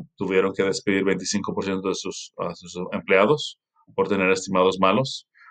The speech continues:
O puede hablar a un profesional como yo para darle un análisis cualitativo y cuantitativo, no hay obligación y es gratis. Aprieta el botón Sell for Top Dollar para una estrategia que se ha subido en varias partes del condado hasta establecer récords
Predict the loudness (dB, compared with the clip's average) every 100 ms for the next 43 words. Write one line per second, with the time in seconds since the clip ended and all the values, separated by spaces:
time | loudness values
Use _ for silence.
0 | _ -10 6 8 10 8 6 6 4 4
1 | 2 4 6 6 6 6 6 6 4 2
2 | 2 2 0 -6 -4 2 2 2 0 -2
3 | 0 -4 -6 -8 0 2 4 2 -2 -2
4 | -2 -4 2 2 2 -2 _ _ _ _
5 | -8 2 0 0 -8 -10 -12 _ _ _
6 | _ _ _ _ _ _ _ 2 4 6
7 | 6 6 6 4 2 4 4 2 0 0
8 | 4 4 4 2 2 0 -4 -6 0 0
9 | 2 -6 -6 -8 -2 -2 -2 -6 -4 -2
10 | 0 2 2 2 2 2 -4 -6 -2 2
11 | 2 0 _ _ _ _ _ -8 -4 -4
12 | -4 0 0 4 2 2 0